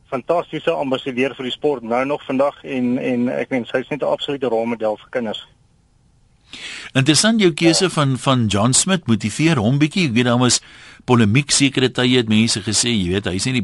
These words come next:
Speaker 2: beste ou in sy posisie nie, hy speel net omdat hy kaptein is en al, al daai tipe van dinge. Ehm, het, wat sy eienskappe maak van hom een van jou heel grootes?
Speaker 1: Weet jy,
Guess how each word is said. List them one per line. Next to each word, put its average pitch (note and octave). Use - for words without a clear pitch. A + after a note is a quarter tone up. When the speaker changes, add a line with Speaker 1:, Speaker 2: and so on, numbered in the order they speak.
Speaker 2:
beste A2+
ou A2
in G#2+
sy A2
posisie G#2
nie, A2
hy F#2
speel A2+
net G#2+
omdat G#2+
hy G#2+
kaptein G#2+
is G#2+
en F2+
al, G#2
al G#2
daai F2
tipe -
van G2+
dinge. F#2
Ehm, G2
het, F#2
wat G2+
sy C#3+
eienskappe C3+
maak G2+
van A#2
hom A2+
een G2+
van G2
jou F#2+
heel F#2+
grootes? F2
Speaker 1:
Weet C#3+
jy, F#3+